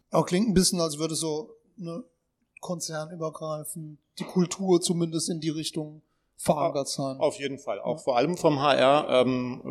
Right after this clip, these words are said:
Speaker 2: wird es, äh, sozusagen so gelebt, ja.
Speaker 1: Mhm. Okay. Ist das eine Erfahrung, die du bei anderen Unternehmen auch so siehst? Also hast du da Einblick ein bisschen oder Selbsterlebnisse mal gehabt?
Speaker 2: Ähm, also sozusagen über Freunde und Bekannte weiß ich, ähm, dass in der I-T-Branche,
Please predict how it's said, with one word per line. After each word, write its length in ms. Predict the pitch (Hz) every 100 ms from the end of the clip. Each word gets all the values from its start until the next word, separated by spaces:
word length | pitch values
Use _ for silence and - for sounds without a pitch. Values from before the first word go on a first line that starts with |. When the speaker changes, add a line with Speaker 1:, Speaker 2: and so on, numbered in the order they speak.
| 113
Speaker 2:
wird 180 | 110 117
es, 280 | 117 - - 120
äh, 160 | 113 104 - _ _ _ _ _
sozusagen 360 | 127 110 107
so 100 | 107
gelebt, 380 | 98 98 92 -
ja. 100 | - - -
Speaker 1:
Mhm. 260 | 156 160 - - -
Okay. 320 | - 175 160 - _ _ _ _ _
Ist 80 | -
das 100 | 170
eine 100 | 190
Erfahrung, 360 | 180 180 185 202
die 80 |
du 60 | 196
bei 140 | 180
anderen 260 | 165 170 185
Unternehmen 400 | 190 185 180 170
auch 160 | 160 156
so 140 | 247
siehst? 500 | 233 277 311 - - - _
Also 520 | 190 160 160 160 - 190
hast 180 | 165 190
du 80 |
da 180 | 175 170
Einblick 380 | 151 190 233 262
ein 100 | 247
bisschen 380 | 254 240 285 254
oder 480 | 180 165 170 180 160
Selbsterlebnisse 960 | - 170 180 - 214 220 226 226 226
mal 140 | 220 220
gehabt? 480 | 220 240 247 - - -
Speaker 2:
Ähm, 680 | 123 123 123 127 127 120 -
also 160 | 120 127
sozusagen 260 | 123 139 143
über 180 | 131
Freunde 360 | 120 131 165 202
und 100 | 170
Bekannte 480 | 156 160 196 214 185
weiß 300 | 165 165 175
ich, 260 | 170 - 135
ähm, 460 | 139 135 139 131
dass 200 | - 123
in 260 | - 131 123
der 260 | 120 117 117
I-T-Branche, 720 | 107 - 196 180 180 190 180